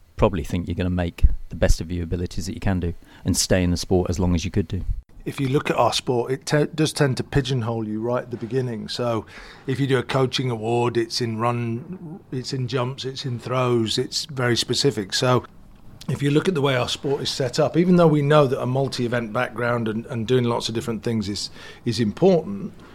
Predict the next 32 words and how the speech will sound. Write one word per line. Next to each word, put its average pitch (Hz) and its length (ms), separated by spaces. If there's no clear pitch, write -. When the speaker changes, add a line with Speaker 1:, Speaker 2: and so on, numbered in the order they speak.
Speaker 2:
the 127 100
sport 147 420
still 165 320
is 131 120
geared 135 340
up 135 320
to - 120
pigeonhole 117 720
you 110 140
quite 113 260
early. 131 360
And 117 120
I 117 40
think 127 200
a 120 40
lot 131 180
of 113 100
kids 110 240
come 127 220
into 110 200
the 92 80
sport, 104 380
children 101 400
come 113 180
in, 107 200
knowing 147 420
what 131 160
their 131 100
outcome's 131 380
gonna 135 160
be. 147 120
I've, 123 240